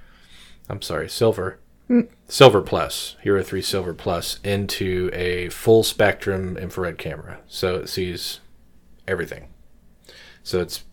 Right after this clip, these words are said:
Speaker 1: a pretty good pitch dark camera. And I got some example videos that I'll put up with this one, but we're going to mount that to a, um, an H D M I, uh, screen so we can see what we're doing, and maybe tripod mount it and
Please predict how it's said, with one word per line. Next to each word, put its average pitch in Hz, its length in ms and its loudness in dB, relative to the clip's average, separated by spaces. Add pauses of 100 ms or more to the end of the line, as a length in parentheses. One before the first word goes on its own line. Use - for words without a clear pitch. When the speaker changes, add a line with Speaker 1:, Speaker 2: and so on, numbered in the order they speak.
(100)
Speaker 1:
a 92 80 0
pretty 107 280 4
good 95 200 2
pitch - 260 -4
dark 92 200 -2
camera. 107 420 -4 (1040)
And 90 120 -4
I 90 40 -2
got 90 200 -6
some 87 160 -8
example 90 500 -6
videos 87 460 -6
that 90 100 -6
I'll 87 80 -6
put - 180 -8
up 87 160 -8
with 82 100 -12
this - 260 -8
one, 87 200 -12 (140)
but 71 240 -10 (500)
we're 98 220 2
going 92 340 -4
to 90 500 -6 (140)
mount 98 340 0
that 92 320 -2
to 90 280 -4
a, 90 320 -6
um, 87 480 -10 (600)
an 92 100 -8
H 95 240 -2
D 95 80 0
M 90 100 -2
I, 92 400 -4 (500)
uh, 78 180 -10
screen 101 420 -2
so - 140 -6
we 87 40 -6
can 87 80 -12
see - 140 -4
what 85 80 -4
we're 90 60 -6
doing, 110 380 4
and 87 280 -4
maybe 101 260 -2
tripod 98 560 2
mount 98 220 -4
it 90 60 -8
and 90 260 -12